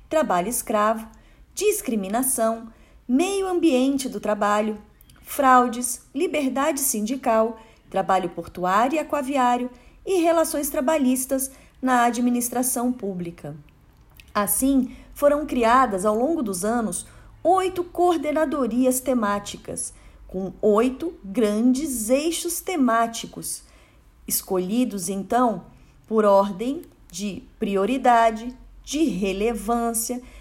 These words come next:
de acordo com critérios de reiteração das denúncias apresentadas e também alinhando esses eixos aos eixos elegidos pela O I T como aqueles eixos a serem trabalhados para a promoção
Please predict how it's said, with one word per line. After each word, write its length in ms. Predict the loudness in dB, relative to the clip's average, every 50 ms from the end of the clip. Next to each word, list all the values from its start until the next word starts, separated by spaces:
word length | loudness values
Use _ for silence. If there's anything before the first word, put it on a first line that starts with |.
| -20 -12 -4
de 100 | 2 2
acordo 460 | 2 2 2 0 0 0 0 -2 -4
com 240 | -2 0 0 0 0
critérios 680 | -2 -4 -4 -2 0 0 0 0 0 -2 -4 -6 -6 -8
de 320 | -12 -10 -10 -10 -12 -14 -16
reiteração 960 | -14 -4 -2 0 0 0 -2 -2 -2 -2 -2 0 0 -2 -2 -2 -2 -2 -2
das 140 | -2 -2 0
denúncias 560 | 0 2 2 2 0 0 -2 -2 -2 -2 -2
apresentadas 960 | -4 -4 -4 -6 -4 -4 -4 -4 -4 -4 -2 -2 -2 -2 -2 -4 -6 -8 -8 -12 -16 -20 -20 -20 -20 -14 -4 -4
e 120 | -2 -2
também 640 | 0 0 2 2 2 2 2 2 2 0 -2 -4 -6 -14 -6 -2
alinhando 640 | 0 2 2 4 4 4 4 4 4 2 0 -2 -2
esses 340 | -4 -4 -6 -6 -6 -2 -2
eixos 600 | 0 2 2 0 0 -2 -4 -6 -6 -6 -8 -10 -14 -20 -20 _ -2 2
aos 380 | 2 2 2 2 -2 -2 0
eixos 640 | 0 0 0 0 -2 -2 -4 -6 -6 -6 -6 -8 -10 -6 -6
elegidos 800 | -2 -2 0 0 0 -2 -2 -4 -2 -2 -2 -2 -2 -6 -6 -2
pela 340 | -2 0 2 4 4 4
O 80 | 4 2
I 140 | 0 0 -4
T 500 | -8 -6 -4 -2 0 0 -2 -2 -6 -10 -20 -20 -20 -20 -8
como 240 | -6 -4 0 0
aqueles 640 | 0 0 -2 -6 -4 -2 -2 0 0 0 -2 -2 -2
eixos 500 | 0 0 0 0 -2 -2 -4 -6 -6 -6 -6
a 140 | -4 -4 -2
serem 400 | -2 -2 0 0 0 0 0 -2
trabalhados 800 | -2 -2 -2 0 0 -2 -2 0 0 2 2 0 0 -4 -8 -4
para 180 | -2 -2 -2
a 20 | -2
promoção 960 | -2 -2 -2 0 0 0 0 0 0 0 0 -2 -2 -2 0 0 0 -2